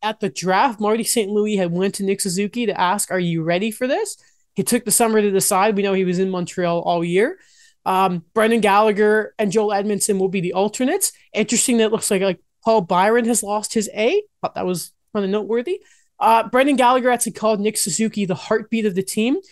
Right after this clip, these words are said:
which is something I think you could describe Brendan Gallagher as a couple of years ago. So a full circle moment there. We all kinda knew he was gonna be the captain.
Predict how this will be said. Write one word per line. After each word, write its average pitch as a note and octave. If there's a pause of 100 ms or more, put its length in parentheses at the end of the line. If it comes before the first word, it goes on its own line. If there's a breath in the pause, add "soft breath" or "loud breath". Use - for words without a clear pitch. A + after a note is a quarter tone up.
(260 soft breath)
which A3+
is A3
something A#3+
I G#3+
think G#3+
you A3
could F3+
describe G3
Brendan G3
Gallagher G#3+
as E3
a C#3+
couple F#3+
of G3
years F#3
ago. E3+ (560)
So A#3
a G3+
full D4
circle C4+
moment G#3+
there. A#3 (1120)
We C#4
all G#4
kinda G4+
knew E4
he F4+
was F4
gonna D#4+
be D4+
the D4
captain. D#4+